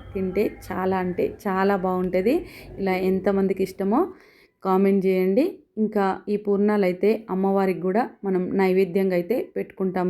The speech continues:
కదా. ఇంకా మొత్తం వీడియో చూసేయండి. ముందుగా ఒక బౌల్ అయితే తీసుకొని ఒక కప్పు మినప్పప్పునైతే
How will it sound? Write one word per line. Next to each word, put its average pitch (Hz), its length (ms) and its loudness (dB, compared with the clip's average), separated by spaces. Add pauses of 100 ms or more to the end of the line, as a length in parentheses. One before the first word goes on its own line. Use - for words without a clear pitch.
కదా. 240 180 2 (480)
ఇంకా 185 200 -4
మొత్తం 190 240 0 (120)
వీడియో 180 280 0
చూసేయండి. 185 440 2 (140)
ముందుగా 196 320 2 (460)
ఒక 196 80 -2 (140)
బౌల్ 190 280 4
అయితే 190 140 -2 (100)
తీసుకొని 190 420 -2 (320)
ఒక 196 240 -4
కప్పు 254 260 0 (520)
మినప్పప్పునైతే 208 680 2